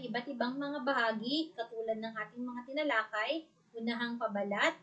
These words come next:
pahina ng pamagat, may akda, tagaguhit, hulihang pabalat. Para sa ating takdang aralin,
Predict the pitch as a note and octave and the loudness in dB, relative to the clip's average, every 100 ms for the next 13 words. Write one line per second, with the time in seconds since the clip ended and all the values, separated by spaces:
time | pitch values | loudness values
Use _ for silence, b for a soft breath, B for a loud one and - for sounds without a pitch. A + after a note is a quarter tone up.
0 | - A#3 A#3 C4 C4 B3 A#3+ A3 G#3+ G3+ | -4 0 0 0 -4 -4 -4 -4 -2 2
1 | A3 B3 - A3+ B3 G#3 - F#3 A3 D#4+ | 4 4 -2 -8 -6 -6 -8 -4 2 2
2 | - _ B3 B3+ F4 C#4+ C#4 C4+ C#4 - | 0 _ -4 4 4 4 2 4 4 2
3 | - - _ _ G#3+ G#3+ A3+ C#4+ D#4 D#4 | -14 -20 _ _ -4 -2 6 6 6 2
4 | - B3 G#3 G#3 G#3 F#3+ - _ _ _ | -2 0 2 2 0 -4 -14 _ _ _
5 | _ _ _ - - - _ _ - - | _ _ _ -14 -14 -14 _ _ -20 -20
6 | - - - C#4+ D#4+ D#4 D#4 D#4+ C4 C4 | -20 -14 6 6 8 4 4 -2 -2 -2
7 | C4 A#3 A#3 E4 D#4 F#4+ | 2 2 4 4 4 2